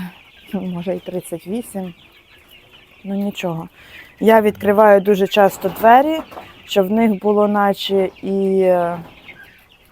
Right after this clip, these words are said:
вивітрювання, провітрювання, так як поки немає тут, е, вентиляції, ну, якось виходимо з положення. Але вже гарнюні. Гарнюні, гарнюні.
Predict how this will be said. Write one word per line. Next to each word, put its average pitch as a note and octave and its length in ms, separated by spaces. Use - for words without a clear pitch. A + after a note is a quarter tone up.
вивітрювання, G#3+ 880
провітрювання, G3 920
так G3+ 180
як G3 180
поки G3+ 240
немає G3 440
тут, F#3+ 320
е, F3+ 480
вентиляції, F#3+ 1040
ну, B3+ 220
якось G#3+ 380
виходимо F#3 480
з - 60
положення. E3 680
Але F3+ 240
вже F3+ 280
гарнюні. F3 640
Гарнюні, F#3 720
гарнюні. F#3 680